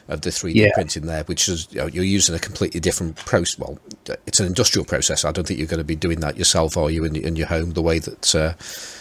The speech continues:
Speaker 1: that, that was printed? Is it S-,
Speaker 2: That's right. No, it,
Speaker 1: S L S?
Speaker 2: it, um, it's, uh, it's, uh, it's not S L S. It's very similar. Uh, it's called, uh, Multijet Fusion.
Speaker 1: Mm-hmm.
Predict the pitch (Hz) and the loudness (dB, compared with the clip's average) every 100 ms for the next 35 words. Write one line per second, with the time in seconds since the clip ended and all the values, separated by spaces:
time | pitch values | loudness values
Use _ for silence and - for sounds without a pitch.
0 | - 87 90 - - - 87 - - - | -6 0 2 2 2 2 2 2 -4 -8
1 | - - 98 - 95 - - 120 107 104 | -8 -4 -2 0 4 4 4 2 2 2
2 | - 101 92 - - 104 - - - - | 2 4 4 2 0 -2 -2 -10 -20 -20
3 | _ _ - 117 120 120 120 - 123 - | _ _ 2 4 6 6 4 4 4 4
4 | - 135 127 127 - 127 - - 127 123 | 4 6 6 6 4 2 2 4 6 6
5 | 117 - - 127 135 135 107 107 117 104 | 4 2 2 4 4 4 6 6 4 0
6 | - 113 - 107 113 120 135 - 92 92 | 2 2 6 6 6 6 4 -2 -2 0
7 | 87 - 110 101 98 95 87 85 85 95 | 0 4 6 6 4 4 4 4 4 4
8 | 101 98 92 90 - 95 104 127 147 _ | 4 4 6 4 6 6 8 6 4 _
9 | _ - 80 85 - - | _ -14 -10 -10 -12 -12